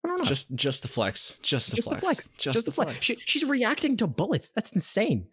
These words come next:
Speaker 2: Yeah.
Speaker 1: Uh, she can fly. She's got that lasso of truth. She's got a god-killing sword. She's sick. She's an Amazon. That's crazy. She's like a, she's like a six foot, not six foot. She's like, I, I think Amazons are supposed to be, like, seven feet tall.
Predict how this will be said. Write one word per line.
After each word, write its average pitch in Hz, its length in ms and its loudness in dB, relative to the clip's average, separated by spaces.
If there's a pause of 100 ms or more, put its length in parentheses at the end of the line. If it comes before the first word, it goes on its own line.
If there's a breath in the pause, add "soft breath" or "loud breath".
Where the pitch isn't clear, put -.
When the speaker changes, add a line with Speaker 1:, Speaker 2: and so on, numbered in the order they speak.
Speaker 2:
Yeah. 160 220 0 (800)
Speaker 1:
Uh, 147 360 4 (420)
she 180 140 0
can 190 120 2
fly. 185 500 2
She's - 140 -4
got 127 180 0
that 101 140 2
lasso 107 320 0
of 98 60 0
truth. - 360 0 (160 loud breath)
She's 123 180 -2
got 117 100 2
a 95 100 -2 (160)
god-killing 127 600 2
sword. 139 480 2 (260 loud breath)
She's 123 400 0 (800)
sick. - 480 -2 (380)
She's 139 220 0
an 117 120 2 (140)
Amazon. 143 640 2 (160)
That's 131 160 -2
crazy. 117 460 0
She's 123 180 0
like 151 100 0
a, 202 100 -2 (220)
she's 170 180 -4
like 156 80 0
a 107 80 0
six - 400 0
foot, 147 320 -2
not 113 140 -4
six - 140 -10
foot. - 180 -8
She's - 140 -4
like, - 180 -4 (280)
I, 135 140 0
I 135 80 0
think 370 220 -4
Amazons 110 320 0
are - 20 -2
supposed - 240 -4
to - 80 -6
be, - 20 0
like, 98 160 -4
seven 95 220 -6
feet 101 160 -8
tall. 95 280 -6